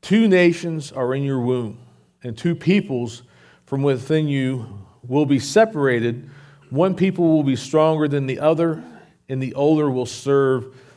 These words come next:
the younger." For, so right off the, the bat here, there's some, there's something really challenging that God is saying to Rebekah.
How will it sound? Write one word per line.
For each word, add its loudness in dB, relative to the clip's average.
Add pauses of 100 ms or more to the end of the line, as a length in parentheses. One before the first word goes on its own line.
(160)
the -2
younger." -2 (1500)
For, -20 (100)
so 2 (160)
right 4
off 2
the, -2 (220)
the -2
bat 2
here, -4
there's -6
some, -2
there's -4
something 0
really 4
challenging -4
that -8
God 2
is -6
saying -6
to -6
Rebekah. -8